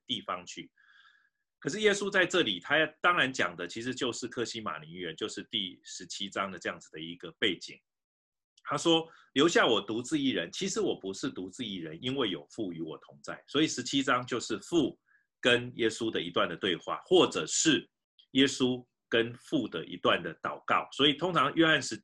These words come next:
福音十七章，大家都会把它定义为一个主题，叫做耶稣的祷告。他为自己祷告，为门徒的祷告，为当时候门徒的祷告，为后来的门徒，也就是今天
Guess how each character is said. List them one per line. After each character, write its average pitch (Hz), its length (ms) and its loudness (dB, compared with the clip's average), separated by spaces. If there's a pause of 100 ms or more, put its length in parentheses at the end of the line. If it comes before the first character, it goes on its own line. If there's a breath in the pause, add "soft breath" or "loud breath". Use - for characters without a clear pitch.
(360 loud breath)
福 123 80 2
音 135 100 6
十 143 160 -2
七 123 240 0
章， 120 240 2
大 123 140 2
家 113 140 4
都 117 160 2
会 117 80 4
把 80 160 -4
它 95 60 -2
定 113 200 -4
义 104 60 -4
为 87 180 -2
一 98 100 -6
个 98 140 -4
主 73 300 -8
题， 80 260 -10
叫 101 160 0
做 92 180 -2
耶 104 160 2
稣 107 220 -2
的 95 100 -2
祷 73 240 -6
告。 104 160 2 (680)
他 131 100 2
为 156 180 6
自 143 140 2
己 113 140 0
祷 92 200 -2
告， 104 240 2 (280)
为 127 180 6
门 98 260 0
徒 98 160 -4
的 90 140 0
祷 - 180 -10
告， 85 240 -4 (200)
为 175 160 8
当 214 300 6
时 123 200 2
候 143 180 6
门 117 200 4
徒 117 140 4
的 104 100 6
祷 80 220 0
告， 110 260 4 (240 soft breath)
为 175 200 8
后 175 340 6
来 101 200 6
的 107 100 4
门 95 220 -2
徒， 85 220 -4
也 92 160 2
就 131 160 2
是 113 160 -2
今 113 240 -4
天 104 260 2